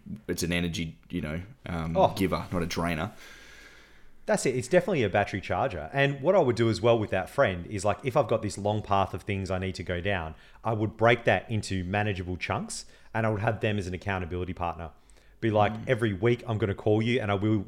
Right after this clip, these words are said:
Speaker 2: need to have done this thing." And then you're accountable to that person for doing that thing. And if you haven't, you're gonna have to explain to them why you haven't done the thing.
Speaker 1: <laughs> I love it.
Speaker 2: And even, like, even if it's smaller tasks, right? You can do things like habit stacking, where for me,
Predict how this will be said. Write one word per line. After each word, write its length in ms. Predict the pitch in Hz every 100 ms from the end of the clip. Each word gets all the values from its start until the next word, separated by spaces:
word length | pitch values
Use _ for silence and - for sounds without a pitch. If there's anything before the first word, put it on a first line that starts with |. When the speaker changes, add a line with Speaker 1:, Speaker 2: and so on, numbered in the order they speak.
| -
Speaker 2:
need 220 | 104 104
to 80 | 101
have 160 | 82
done 240 | 107 98 95
this 180 | 90
thing." 380 | - 104 170 262 - - - -
And 140 | 113
then 80 | 113
you're 140 | 107
accountable 500 | 104 - 113 110 104 104
to 100 | 98
that 180 | 92
person 320 | - 98 - 90
for 140 | -
doing 340 | 85 101 95
that 200 | 90 85
thing. 260 | - 92 82 - -
And 120 | 107
if 100 | 120
you 100 | 104
haven't, 380 | 80 98 123 214 -
you're 100 | 110
gonna 160 | 104
have 140 | 107 -
to 60 |
explain 340 | 95 - 107 117
to 100 | 92
them 160 | 90 82
why 200 | 101 104
you 180 | 98 98
haven't 260 | 98 98
done 200 | 104 104
the 80 | 107
thing. 300 | - 101 87 -
Speaker 1:
<laughs> 160 | - -
I 40 |
love 220 | 90 87 87
it. 80 | - -
Speaker 2:
And 120 | 160 190
even, 280 | 247 269 220
like, 180 | 127 123
even 200 | 175 233
if 80 | 170
it's 160 | 117
smaller 440 | - - 107 117 110
tasks, 440 | - 92 90 -
right? 220 | 82 107 - - - -
You 80 | 123
can 100 | 156
do 180 | 135 151
things 380 | 151 131 120 107
like 280 | 98 98 -
habit 340 | - 123 -
stacking, 500 | - 98 87 85 80 - - - -
where 440 | 113 117 113 110 -
for 100 | 139
me, 400 | 131 120 95 85